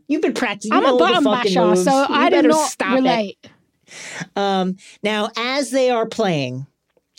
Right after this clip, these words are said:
Speaker 1: camera drifts off, and our friends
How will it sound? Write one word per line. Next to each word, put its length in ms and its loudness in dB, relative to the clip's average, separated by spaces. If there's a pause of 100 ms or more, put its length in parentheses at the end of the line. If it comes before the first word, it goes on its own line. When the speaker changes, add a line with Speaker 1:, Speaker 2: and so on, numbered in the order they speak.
(200)
Speaker 1:
camera 280 0
drifts 380 -4
off, 420 -6 (200)
and 560 -4 (1800)
our 200 0
friends 640 0